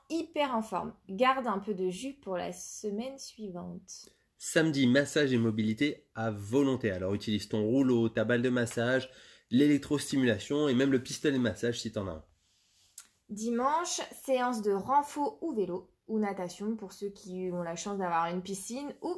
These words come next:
Speaker 1: qui ont la mer à proximité.
Speaker 2: En plus de cela, on propose des rendez-vous Zoom le matin qui viennent en complément afin de retravailler la posture et construire un corps solide.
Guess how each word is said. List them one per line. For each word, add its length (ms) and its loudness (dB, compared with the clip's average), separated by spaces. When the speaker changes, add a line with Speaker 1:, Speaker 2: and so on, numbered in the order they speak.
Speaker 1:
qui 160 -6
ont 80 0
la 160 0
mer 220 0
à 60 0
proximité. 760 -6
Speaker 2:
En 160 4
plus 260 2
de 120 8
cela, 200 2
on 80 2
propose 320 2
des 100 6
rendez-vous 380 2
Zoom 420 4
le 180 2
matin 480 2
qui 140 -6
viennent 180 4
en 140 0
complément 560 2
afin 260 0
de 40 6
retravailler 380 2
la 80 4
posture 380 0
et 80 0
construire 300 -2
un 40 -2
corps 220 -2
solide. 340 -4